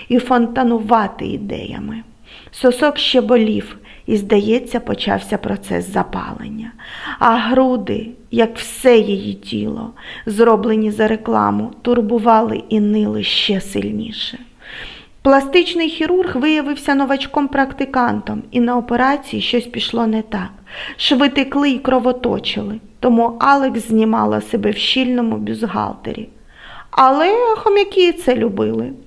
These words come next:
Вчора вона зібрала кілька мільйонів переглядів,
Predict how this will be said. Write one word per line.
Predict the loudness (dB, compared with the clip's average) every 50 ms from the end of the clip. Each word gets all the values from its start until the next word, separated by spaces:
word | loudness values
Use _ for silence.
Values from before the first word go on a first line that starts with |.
| -20 -20 -20 -20 -18 -16 -16 -16 -16 -18 -12
Вчора | -4 0 2 4 6 6 6 6
вона | 4 2 0 0 0 -2 -2
зібрала | -2 -2 -2 0 0 0 2 2 0 -2 -4 -8 -10 -14 -12 -4
кілька | 0 0 0 2 2 2 2
мільйонів | 4 4 2 2 0 -2 -2 0 0 0 -2 -4 -6
переглядів, | -6 -4 -2 0 0 0 -2 -2 -4 -6 -6 -6 -8 -8 -12 -12